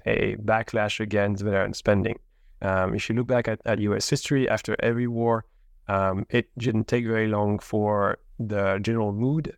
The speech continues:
of the population to turn quickly against veterans, to sort of go from, um, patriotic support,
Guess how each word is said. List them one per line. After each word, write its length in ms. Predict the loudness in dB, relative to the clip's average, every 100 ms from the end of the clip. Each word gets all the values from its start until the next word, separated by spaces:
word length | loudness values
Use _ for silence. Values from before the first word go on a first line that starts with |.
| -4
of 140 | -2
the 60 | 0
population 640 | -2 0 -2 0 0 0
to 260 | 0 0 0
turn 380 | 0 0 2 0
quickly 380 | -2 -4 0 0
against 460 | 0 0 -2 -2
veterans, 580 | 0 0 0 -2 -8 -12 -6
to 300 | 0 2 2
sort 180 | 0
of 180 | 0 -2
go 200 | -2 -2
from, 420 | -2 -2 0 0 -2 _ _ _ -4
um, 500 | 0 2 2 0 -4 -4
patriotic 460 | -2 0 0 0 -2
support, 600 | -6 0 2 2 -6